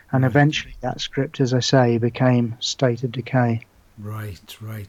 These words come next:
Speaker 2: Now that's really interesting. I, I, rem-, I remember the Dracula production actually, 'cause even
Speaker 1: Mm.
Speaker 2: though I was, um, uh, I was, I was only, must have been ten years old myself.
Speaker 1: Right,
Speaker 2: I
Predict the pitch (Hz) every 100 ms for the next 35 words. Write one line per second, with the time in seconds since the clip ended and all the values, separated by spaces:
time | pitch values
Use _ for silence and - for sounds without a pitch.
0 | - 123 160 175 - 185 170 175 175 170
1 | 156 156 - 151 156 160 - 156 156 151
2 | 151 170 147 123 139 123 - 165 151 110
3 | 95 - - 90 90 - 120 120 123 135
4 | 165 165 143 110 110 107 - 117 113 113
5 | - - - - - - 110 101 101 107
6 | 104 92 - 107 101 101 - 117 104 101
7 | 107 90 - 95 90 113 101 98 95 -
8 | _ _ - 110 107 107 101 107 101 98
9 | 95 - 98 101 - 139 135 - 117